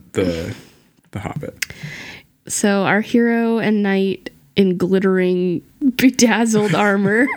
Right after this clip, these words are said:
Speaker 2: um, has journeyed to the end of the world to speak with this, the dragon Zorog,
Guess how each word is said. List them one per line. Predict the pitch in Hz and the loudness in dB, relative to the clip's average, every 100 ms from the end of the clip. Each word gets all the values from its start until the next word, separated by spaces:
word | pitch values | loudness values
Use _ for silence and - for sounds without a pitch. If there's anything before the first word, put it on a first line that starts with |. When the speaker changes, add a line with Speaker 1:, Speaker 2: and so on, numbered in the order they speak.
| - - - 370 - - | -4 -2 0 -2 -2 -2
Speaker 2:
um, | - 202 202 202 220 233 277 - - - - _ _ - | 0 0 0 0 0 -2 -4 -10 -12 -16 -20 _ _ 0
has | 190 185 180 196 | 2 2 0 0
journeyed | 208 214 233 240 226 214 | 2 2 2 0 -2 -2
to | - 202 | 0 0
the | 190 - - | 0 -2 0
end | 170 208 226 | 2 2 0
of | 196 196 190 | 0 0 0
the | 196 | 0
world | 185 180 160 151 151 156 180 - - _ _ - | 0 0 0 0 -2 -2 -4 -8 -18 _ _ -4
to | - 196 - _ _ - | 0 0 -2 _ _ -10
speak | - - 214 196 - | -6 -2 0 0 2
with | 196 185 - - | 0 0 -8 -6
this, | 180 170 190 - - 226 _ | 0 0 0 -4 -6 -10 _
the | - 196 165 151 156 151 202 - | -6 0 0 2 0 -2 -4 -6
dragon | 214 180 170 175 175 165 160 156 185 | 0 0 2 0 0 0 0 -2 -4
Zorog, | 190 180 175 180 147 143 147 170 165 | -4 0 0 0 -2 -2 -2 -2 -6